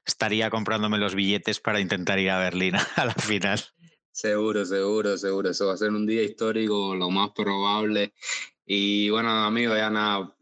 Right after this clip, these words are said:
Speaker 2: toca ponerle punto final a esta placentera charla contigo, esperando este lindo encuentro del sábado y, por supuesto, esa semifinal del Leipzig Unión por Pokal, que seguro va a ser una final adelantada.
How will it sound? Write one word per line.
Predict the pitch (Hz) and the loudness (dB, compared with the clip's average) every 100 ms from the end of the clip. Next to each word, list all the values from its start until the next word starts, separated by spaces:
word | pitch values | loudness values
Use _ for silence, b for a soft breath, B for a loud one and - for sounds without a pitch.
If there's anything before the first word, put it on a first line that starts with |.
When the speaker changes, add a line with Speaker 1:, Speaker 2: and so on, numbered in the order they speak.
| - | -6
Speaker 2:
toca | 107 110 | -2 0
ponerle | 110 113 117 120 113 | 0 0 2 2 2
punto | 117 120 117 | 0 0 -2
final | 117 107 110 113 | 0 0 2 2
a | 107 | 0
esta | 107 113 110 101 | 0 0 0 0
placentera | 98 101 104 95 113 104 | 0 0 -2 -2 0 0
charla | 113 113 117 | 0 0 0
contigo, | 107 104 117 131 143 | 0 0 0 0 0
esperando | - 104 98 101 101 98 92 92 - - - | -2 -2 -2 0 0 0 0 -2 -6 -10 -10
este | - 123 | -4 -2
lindo | 139 139 | 0 0
encuentro | 123 135 143 135 113 | 0 0 0 0 0
del | 104 | 0
sábado | - 135 156 156 | 0 0 2 2
y, | 117 | 0
por | 110 | -2
supuesto, | - 104 113 120 | -2 -2 -2 -2
esa | 120 110 | 0 0
semifinal | - 104 98 104 101 107 110 101 - | 0 0 0 0 2 2 0 -4 -2
del | 104 107 107 | 0 2 2
Leipzig | 113 113 - 110 104 98 | 2 0 2 2 2 2
Unión | 95 101 110 127 135 139 127 | 0 0 0 0 2 0 0
por | 104 101 | -2 -4
Pokal, | 101 98 117 135 143 | -2 -2 0 -2 -2
que | 104 | -2
seguro | - 101 107 107 | 0 0 0 2
va | 101 | 0
a | 101 | 0
ser | 107 107 | 0 0
una | 110 101 | 0 0
final | - 104 98 110 98 95 | -2 -2 2 0 0 -2
adelantada. | 98 95 90 87 87 95 92 85 | 0 0 0 -2 -2 0 0 -2